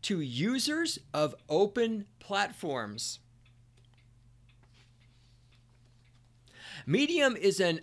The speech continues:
open platform which hosts user-generated content. As an open platform, Medium does not fact-check user-generated content published by third-party contributors,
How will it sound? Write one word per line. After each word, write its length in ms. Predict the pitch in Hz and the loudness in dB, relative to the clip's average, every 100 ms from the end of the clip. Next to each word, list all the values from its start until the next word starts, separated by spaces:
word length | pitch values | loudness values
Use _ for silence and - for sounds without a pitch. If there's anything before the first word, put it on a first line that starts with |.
| - | 2
open 400 | 214 240 320 320 | 2 2 -2 -4
platform 680 | - 180 147 - 151 165 151 | 0 0 0 0 0 0 -2
which 220 | 156 - | -4 -2
hosts 360 | 180 196 - - | 2 2 0 -8
user-generated 1160 | 123 180 240 240 220 131 196 190 165 156 175 170 | -8 -4 -4 -4 -4 -2 -2 0 0 0 -2 -4
content. 680 | 277 320 294 170 92 - - _ _ _ _ _ _ _ - _ _ _ _ _ _ _ _ _ | -4 -2 -2 -4 -4 -10 -16 _ _ _ _ _ _ _ -20 _ _ _ _ _ _ _ _ _
As 180 | - 185 | 2 2
an 100 | 180 - | 2 2
open 280 | 220 339 | 2 0
platform, 720 | 311 208 151 - 151 160 202 - - - | 0 2 2 2 2 4 2 -4 -14 -4
Medium 440 | 160 262 262 247 | 0 2 2 0
does 160 | 190 160 | -2 0
not 240 | 190 165 | 0 0
fact-check 880 | - 175 214 - - - 165 143 143 | 0 0 0 -2 -6 -2 2 0 -2
user-generated 960 | 139 196 220 220 - 180 170 151 139 131 | -6 -4 0 0 2 0 2 2 2 -2
content 480 | 190 196 190 202 147 | -2 -2 -2 -4 -2
published 340 | 151 156 151 | -2 -2 -4
by 140 | 131 131 | -2 -4
third-party 560 | 143 131 - 131 131 | -2 -2 0 0 0
contributors, 640 | 139 127 302 302 160 165 | -4 -4 -4 -2 -2 -2